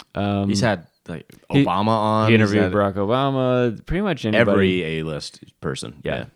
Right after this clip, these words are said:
Speaker 2: Yeah.
Speaker 1: Um, so I'm very excited to hopefully meet him and, um,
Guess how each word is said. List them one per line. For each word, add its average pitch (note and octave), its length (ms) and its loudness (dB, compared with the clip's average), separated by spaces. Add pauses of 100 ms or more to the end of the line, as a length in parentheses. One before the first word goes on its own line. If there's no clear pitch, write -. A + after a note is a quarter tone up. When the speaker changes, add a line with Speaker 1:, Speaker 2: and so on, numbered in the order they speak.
(120)
Speaker 2:
Yeah. F#2+ 140 -2
Speaker 1:
Um, F#2 100 -4
so G#2 120 -4
I'm G#2 60 -2
very A#2+ 120 0
excited B2 400 -4
to A2+ 320 -2
hopefully A2+ 320 -4
meet G#2+ 180 -4
him G#2 240 -6 (180)
and, F2+ 240 -8
um, F2+ 520 -8